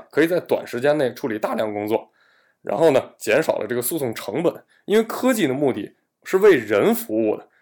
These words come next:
淘汰律师肯定是为了选拔更优秀、更懂得追随时代的律师。目前呢，A I的法律工作呢，还是有一些，呃，现实问题的。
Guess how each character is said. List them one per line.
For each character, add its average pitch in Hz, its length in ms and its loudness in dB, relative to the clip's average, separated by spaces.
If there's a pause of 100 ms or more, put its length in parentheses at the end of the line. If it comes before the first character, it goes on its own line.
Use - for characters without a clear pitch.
(100)
淘 123 200 0
汰 190 160 4
律 175 160 -2
师 175 420 -2
肯 - 180 -6
定 139 220 2
是 - 140 -4
为 120 160 4
了 107 200 0
选 90 300 -6
拔 - 180 -10
更 135 220 -2
优 175 180 -2
秀、 160 300 -4 (160)
更 117 240 -2
懂 98 220 -14
得 104 220 0
追 160 200 -4
随 147 140 -4
时 - 180 -10
代 160 140 -2
的 107 100 -2
律 95 160 -12
师。 - 180 -18 (400)
目 233 200 4
前 127 260 2
呢 180 140 4
，A 175 100 2
I 170 120 4
的 104 60 -2
法 - 180 -6
律 95 100 -6
工 135 220 -4
作 131 140 4
呢， 95 80 0
还 104 200 0
是 135 100 -2
有 107 180 -4
一 90 60 -16
些， 120 380 2
呃， 110 80 -4
现 120 180 0
实 - 100 -6
问 151 160 0
题 - 160 -14
的。 - 160 -14